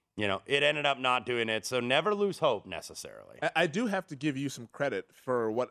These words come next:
Speaker 2: happened for me on Saturday night, because I remember we were talking during the show last week, and you talked
Speaker 1: Mm-hmm.
Speaker 2: about the humidity in
Speaker 1: Yes.
Speaker 2: Gainesville with Utah
Speaker 1: Yes.
Speaker 2: and Florida.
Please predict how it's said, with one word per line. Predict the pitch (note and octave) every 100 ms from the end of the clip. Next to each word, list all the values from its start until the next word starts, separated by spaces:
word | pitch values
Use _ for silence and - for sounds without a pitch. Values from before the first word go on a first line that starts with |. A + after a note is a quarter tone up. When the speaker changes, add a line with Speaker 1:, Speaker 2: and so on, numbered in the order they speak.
| -
Speaker 2:
happened | A#2+ B2 A#2+ A2+
for | - A#2
me | B2 A2+
on | G#2+ G#2+ G#2
Saturday | - C#3 B2 A#2 G#2+
night, | G#2 B2 B2 F2+ _ _ _
because | B2 A2+ C3 B2 A2+
I | A#2+
remember | C#3+ C#3+
we | D3+
were |
talking | C3+ C3+ C3+
during | C3
the | B2
show | - A#2 A#2 C3+ _ _ _ _ _ -
last | G#2+ A#2 A2
week, | G#2+ A2
and | A#2+
you | A2+
talked | B2+
Speaker 1:
Mm-hmm. |
Speaker 2:
about | A#2+ B2+
the | C3+
humidity | D3+ D3+ D3+ A#2 E2+ _ _ -
in | A2+
Speaker 1:
Yes. | -
Speaker 2:
Gainesville | E3 F3+ D3 A#2 F#2
with | A2 B2
Utah | A2+ C#3
Speaker 1:
Yes. | C3
Speaker 2:
and | B2
Florida. | D3 D#3+ C#3 G2